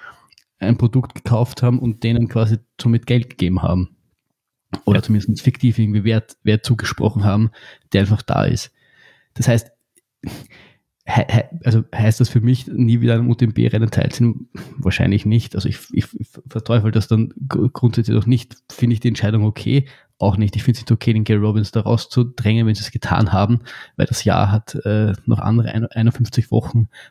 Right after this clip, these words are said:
Speaker 1: wo theoretisch ein Rennen stattfinden können. Du kannst mir nicht erklären, dass in dem Ressort nur das eine Wochenende für den, für das U T M B-Rennen war. Also irgendwer dort hat sicher etwas getan, was einfach,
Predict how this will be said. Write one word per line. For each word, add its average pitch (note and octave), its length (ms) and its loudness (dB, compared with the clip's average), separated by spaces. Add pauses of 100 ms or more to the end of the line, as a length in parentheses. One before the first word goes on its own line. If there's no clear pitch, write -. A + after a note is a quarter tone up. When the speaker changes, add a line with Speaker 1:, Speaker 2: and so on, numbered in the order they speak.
Speaker 1:
wo A#2+ 140 2
theoretisch A2 440 0
ein A2+ 120 2
Rennen G#2 180 0
stattfinden A2 480 -2
können. A2+ 160 2
Du A2 60 0
kannst - 240 -2
mir G#2 40 2
nicht A#2 200 0
erklären, G#2+ 400 2 (340)
dass G2+ 140 -2
in G#2+ 60 2
dem G#2+ 160 2
Ressort G#2+ 500 2 (260)
nur A#2+ 240 2
das A#2 220 -2
eine A2 340 0
Wochenende G#2+ 680 0
für - 300 0
den, G2+ 460 0 (280)
für - 100 -6
das A2 80 2
U A#2 280 -2
T A2 120 0
M F#2 60 0
B-Rennen G2 360 0
war. D#2+ 160 0
Also - 240 -4
irgendwer B2 420 0
dort G#2+ 280 0
hat - 120 -6
sicher A#2 300 0 (480)
etwas - 260 -2
getan, G#2 300 2
was G#2 100 0
einfach, - 520 -2